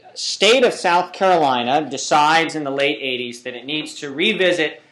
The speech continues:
a lot of its environmental, uh, and, and, uh,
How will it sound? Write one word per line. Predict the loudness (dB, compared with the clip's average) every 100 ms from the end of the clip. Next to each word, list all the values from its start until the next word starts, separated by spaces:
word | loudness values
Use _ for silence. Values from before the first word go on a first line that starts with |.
| _ -6
a |
lot | -2 2 4
of | 2
its | -2 -6
environmental, | -4 2 2 4 2 2 0 -2 -4
uh, | 0 0 -2
and, | -8 -10 -14
and, | -18 -16 -16 -14 -18 _
uh, | -10 -8 -8